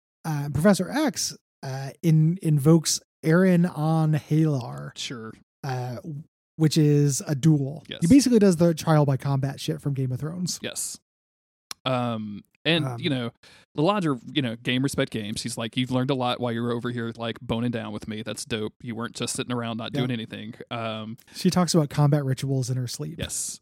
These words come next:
Speaker 2: Uh,
Speaker 1: So.
Speaker 2: and, you know, th-, we've got some other people here. We've got some Kree and some Skrulls here, so that we have to check in with all of them to make sure that it's okay. Um, there's some minor, like, you know, interplanetary bullshit, which we don't,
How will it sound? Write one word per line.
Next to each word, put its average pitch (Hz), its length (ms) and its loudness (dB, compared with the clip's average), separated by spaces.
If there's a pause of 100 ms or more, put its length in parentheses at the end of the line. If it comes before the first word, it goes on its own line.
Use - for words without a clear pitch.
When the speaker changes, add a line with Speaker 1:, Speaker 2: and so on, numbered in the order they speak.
Speaker 2:
Uh, 107 460 -2
Speaker 1:
So. 143 220 -4 (140)
Speaker 2:
and, 123 520 -2
you 170 100 -2
know, 123 160 0
th-, 147 180 -10
we've 190 140 -4
got 226 180 -2
some 180 140 0
other 156 140 0
people 135 260 -6
here. 113 160 -12
We've 127 100 -8
got - 140 -8
some 165 120 -4
Kree 139 240 -2
and 127 80 -2
some 113 120 -10
Skrulls 120 440 -4
here, 113 240 -8
so 110 200 -8
that 110 100 -8
we 127 100 -6
have 143 100 -4
to 127 60 -8
check - 280 -2
in 127 160 -2
with 120 100 -6
all 117 160 -4
of 117 80 -10
them 117 200 -4
to 113 100 -10
make 110 120 -8
sure 110 200 -8
that 110 120 -10
it's 107 160 -12
okay. 110 480 -6 (440)
Um, 110 220 -8
there's 139 140 -4
some 156 100 -2
minor, 143 340 2
like, 113 480 -4
you 156 80 -6
know, 113 180 -10 (1000)
interplanetary 120 1400 -6
bullshit, 117 400 -8
which 107 140 -12
we 135 80 -8
don't, 147 220 -2